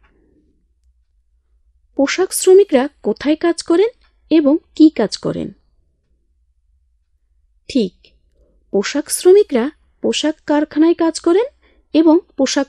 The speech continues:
তৈরি করেন। বন্ধুরা, আজ আমরা কি কি নিয়ে আলোচনা করেছি? হ্যাঁ,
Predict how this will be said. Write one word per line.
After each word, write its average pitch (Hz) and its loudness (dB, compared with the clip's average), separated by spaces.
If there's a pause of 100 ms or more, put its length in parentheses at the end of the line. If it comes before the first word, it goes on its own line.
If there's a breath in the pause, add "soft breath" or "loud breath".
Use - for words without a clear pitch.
তৈরি 185 0
করেন। 160 -8 (1900)
বন্ধুরা, 202 0 (640)
আজ 240 0
আমরা 277 4
কি 240 -6
কি 269 -4
নিয়ে 294 4
আলোচনা 311 2
করেছি? 311 0 (2250)
হ্যাঁ, 175 -4